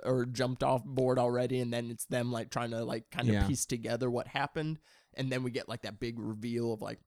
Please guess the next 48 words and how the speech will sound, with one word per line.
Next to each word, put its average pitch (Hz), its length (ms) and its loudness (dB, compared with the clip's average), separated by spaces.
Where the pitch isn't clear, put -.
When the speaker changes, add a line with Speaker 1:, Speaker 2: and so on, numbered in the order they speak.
Speaker 1:
all 117 120 0
the 110 120 -4
skeleton 113 500 -4
bodies, 113 460 -4
like, 110 160 -6
in 110 140 -6
that, 110 220 -10
like, 110 300 -8
room 123 240 2
and 120 80 -2
Speaker 2:
The 120 60 4
Speaker 1:
everything, 120 240 2
Speaker 2:
feeding 107 360 0
Speaker 1:
which 185 280 6
I 214 120 2
Speaker 2:
ground, 208 80 0
Speaker 1:
thought 190 180 6
Speaker 2:
yeah. 156 60 0
Speaker 1:
was 170 180 2
super 180 400 4
cool. 139 460 4
But 131 160 0
at 131 140 0
the 127 60 -2
same 147 200 0
time, 135 300 0
it 117 80 -2
was 113 100 -6
like, 120 240 -6
Ah, 180 180 -6
I 202 60 0
kinda 208 220 -2
would 190 160 2
have 156 260 6
liked 139 280 2
to 147 60 0
seen 143 200 2
a 131 80 4
little 131 180 4
bit 123 160 2
more, 117 460 -2
uh, 123 380 0
on 127 300 4
the, 117 420 0
on 123 140 2
the 113 80 -2
luxury 117 720 0
ship, - 460 -2